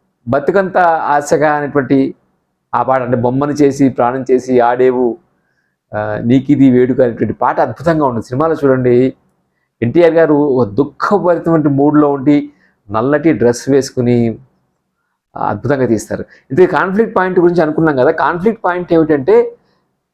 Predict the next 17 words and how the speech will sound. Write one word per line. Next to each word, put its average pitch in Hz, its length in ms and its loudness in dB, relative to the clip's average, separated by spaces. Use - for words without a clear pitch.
ఎన్టీఆర్ 208 440 2
గారి 202 200 2
భార్య 160 300 2
సీత 190 300 0
సావిత్రి 151 340 0
గారు, 143 180 2
ఆవిడ 143 360 0
ఒక 165 140 0
రైల్వే 151 480 2
యాక్సిడెంట్లో 139 760 -2
ప్రమాదంలో 165 880 2
మరణిస్తారు. 175 440 0
యాక్చువల్గా 127 360 -2
అప్పుడే 226 440 2
ఇంకో 208 260 0
పాత్ర 196 300 0
ప్రవేశిస్తుంది. 156 1000 2